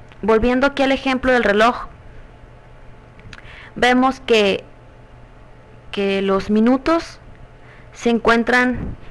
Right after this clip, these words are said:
divididos de cinco en cinco. Es decir, de aquí a acá hay un rango de cinco minutos.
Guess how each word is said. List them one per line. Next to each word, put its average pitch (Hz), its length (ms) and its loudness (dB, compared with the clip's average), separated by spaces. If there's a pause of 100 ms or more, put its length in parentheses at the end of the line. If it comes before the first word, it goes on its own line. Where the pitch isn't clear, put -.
(100)
divididos 233 720 0
de 202 140 0
cinco 220 340 0
en 214 80 2
cinco. 196 440 -2 (1500)
Es 208 80 -2
decir, 220 400 0 (480)
de - 140 -2
aquí 240 580 -2 (260)
a - 100 -2
acá 233 480 0 (1200)
hay 226 340 2 (220)
un 233 160 2
rango 220 400 2
de 180 440 0
cinco 220 380 -2
minutos. 196 680 -2